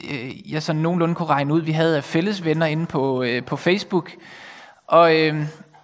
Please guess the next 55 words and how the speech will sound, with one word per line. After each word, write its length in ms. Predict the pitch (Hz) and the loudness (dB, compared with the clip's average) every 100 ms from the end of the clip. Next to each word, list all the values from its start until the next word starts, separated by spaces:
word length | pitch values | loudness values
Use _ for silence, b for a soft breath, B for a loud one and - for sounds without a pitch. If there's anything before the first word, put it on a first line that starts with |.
| - - | -20 -4
og 120 | 143 | 2
ringer 200 | 160 185 | 2 2
til 140 | 170 | 0
hende 240 | 151 185 196 | 0 2 2
og 60 | |
siger, 180 | 180 156 | 2 2
"Har 100 | 139 | 2
du 80 | 143 | 2
hørt 300 | 151 180 185 | 4 4 4
noget? 200 | 170 175 | 2 4
Jeg 40 | |
er 40 | 151 | 2
lidt 120 | 151 | 0
bekymret, 460 | 151 - 175 180 | -2 0 2 2
vi 40 | 147 | 2
havde 100 | 151 | 2
en 60 | |
aftale, 520 | 147 151 156 170 156 151 | 4 4 2 0 0 0
hun 100 | 147 | -2
er 40 | |
ikke 120 | 151 | 0
dukket 200 | 151 139 | 0 4
op," 200 | 143 147 | 2 2
og 180 | 127 127 127 B B B B | 0 0 -2 B B B B
siger, 180 | - 143 | -6 0
"Nej, 120 | 135 | 2
jeg 220 | 160 160 156 | 4 2 0
kan 60 | |
heller 140 | 147 147 | 0 -2
ikke 100 | 143 | -2
få 60 | |
fat 260 | 131 202 170 | -2 2 2
i 40 | |
hende," 380 | 165 151 151 147 | 2 -2 -2 -2
og, 260 | 127 53 - | -2 -4 -8
øh, 120 | 117 165 - _ _ _ - - | -10 -14 -20 _ _ _ -20 -14
noget 180 | 143 151 | -4 -2
tid 180 | - 208 | -2 -6
senere, 320 | 196 175 175 | 0 0 0
så, 220 | 170 175 | 2 2
øh, 180 | 165 151 | 2 0
så 100 | 147 | -4
tager 180 | 165 165 | -2 0
jeg 60 | 151 | 0
hjem. 140 | - - _ _ _ _ _ - B B B B B - | -6 -12 _ _ _ _ _ -20 B B B B B 0
Dagen 180 | 185 | 2
efter, 220 | 202 202 185 | 2 -2 -2
så 100 | 185 | -2
skriver 240 | - 190 | 2 2
jeg 60 | 170 | 2
en 40 | |
besked, 460 | 156 - 226 175 156 | 0 4 4 4 -4
skriver, 340 | - 180 165 | -4 2 2
"Hej 140 | 160 | 2
Maria, 460 | 185 175 160 165 165 | 0 0 0 0 0